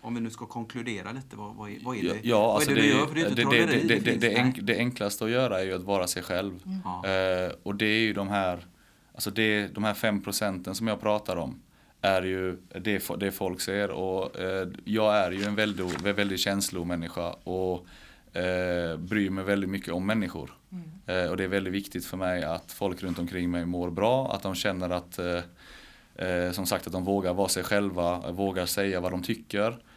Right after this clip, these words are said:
Speaker 1: Mm.
Speaker 2: Eh, och det någonstans får man summera ihop i någonting som ska fungera i en grupp. Eh, men jag måste också tydliggöra att jag har ju inte varit med i R I K:s grupp från första början. Eh, och det är det som gör den här, det är den här linjen jag pratar om, när
Speaker 1: Mm,
Speaker 2: man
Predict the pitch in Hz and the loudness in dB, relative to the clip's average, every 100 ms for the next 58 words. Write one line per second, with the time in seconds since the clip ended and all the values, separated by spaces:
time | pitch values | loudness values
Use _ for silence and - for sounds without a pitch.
0 | - 92 92 92 90 - 95 95 107 98 | -20 -8 -2 0 0 -2 -4 0 0 2
1 | 110 101 - 101 - 95 92 - 98 95 | 0 0 0 -2 -2 -4 -2 0 0 0
2 | 92 92 107 101 98 98 95 90 95 87 | 0 0 0 -2 -2 -2 -2 -2 -4 -4
3 | 87 - 92 95 98 87 92 95 107 - | -6 -6 -6 -4 -2 -2 -2 -2 -4 -6
4 | - - - - - - 90 90 87 98 | -20 -20 -20 -20 -14 -4 -2 0 0 2
5 | 101 98 110 98 - 113 104 92 92 87 | 2 0 -4 -4 0 2 2 0 -2 0
6 | 98 92 101 107 101 92 90 104 95 82 | 0 2 0 -2 -2 -4 -2 0 0 -2
7 | 87 - _ 101 78 104 95 98 98 123 | -6 -18 _ -4 0 2 0 -4 -4 -2
8 | 113 - - - 104 - 104 - 92 95 | -2 -4 -10 -2 -2 0 -2 -2 -2 0
9 | 101 92 101 101 - _ _ - - - | 0 0 -2 -6 -12 _ _ -20 -14 -2
10 | 90 90 90 - 98 95 95 90 101 98 | 0 2 0 -2 -2 0 -2 0 2 4
11 | 101 101 95 101 104 107 95 90 - - | 4 2 2 0 2 2 0 -2 -8 -12
12 | 92 98 98 101 101 104 101 90 92 92 | -4 -2 0 0 2 2 2 0 -4 -2
13 | 110 110 90 90 98 98 95 | 0 0 -2 -2 0 0 -2